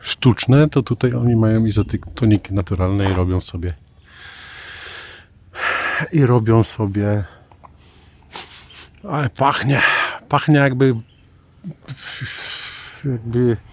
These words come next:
zioła, jakby, jakby tą, no. Tutaj zobaczymy, jakie zrobili, bo tego, tego kiedyś nie było, tego wjazdu. Teraz zrobili taki,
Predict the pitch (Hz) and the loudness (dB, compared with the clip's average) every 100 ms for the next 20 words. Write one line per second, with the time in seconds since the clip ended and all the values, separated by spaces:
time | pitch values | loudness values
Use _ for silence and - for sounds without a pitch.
0 | - - - - 87 90 160 208 202 202 | -20 -20 -16 -8 -2 6 10 10 10 8
1 | 202 196 - - - - - - - - | 6 4 0 -18 -18 -16 -16 -18 -18 -14
2 | - - - - - - - 123 120 139 | -12 -12 -10 -8 -8 -6 2 2 4 6
3 | 139 143 135 - - - - - 139 135 | 8 8 6 2 -2 -2 -4 2 4 4
4 | 139 143 127 107 110 104 - - - - | 2 4 6 6 4 2 0 -12 -14 -20
5 | - - 117 - - - - - - - | -14 -12 -12 -14 -20 -20 -20 -20 -20 -20
6 | - - 117 107 95 98 95 110 104 90 | -14 -6 0 2 2 2 2 2 2 2
7 | - 90 92 90 101 147 147 127 113 123 | -4 -6 -2 -2 0 -2 -2 -4 -4 -4
8 | 135 - 117 123 131 139 - 226 214 131 | -4 -6 -6 -2 -2 -4 -2 2 4 4
9 | 98 104 95 85 87 87 85 - 92 - | 4 2 0 2 2 2 -2 -6 -8 -6
10 | 139 120 107 92 95 101 95 92 90 | -2 -2 -2 -4 -6 -4 -4 -4 -8